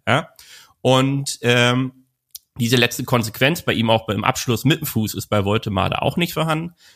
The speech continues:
Und kleine Empfehlung hier am Seitenrand, auch wenn vermeintlich der Deckel schon längst drauf sein könnte,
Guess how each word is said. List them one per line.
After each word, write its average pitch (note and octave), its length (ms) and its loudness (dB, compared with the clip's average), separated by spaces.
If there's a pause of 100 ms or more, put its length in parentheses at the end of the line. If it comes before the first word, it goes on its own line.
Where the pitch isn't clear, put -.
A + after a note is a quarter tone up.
(180)
Und B2 240 2
kleine A#2+ 420 2
Empfehlung A#2+ 500 -2
hier A2 240 0
am G2 140 0
Seitenrand, D3 1000 0
auch G#2 200 -6
wenn A2+ 260 -2
vermeintlich A2+ 340 0
der G#2+ 120 0
Deckel A2 220 -4
schon G#2+ 220 -2
längst G2 300 -6
drauf G#2+ 280 -2
sein F#2+ 360 -4
könnte, D#3+ 560 2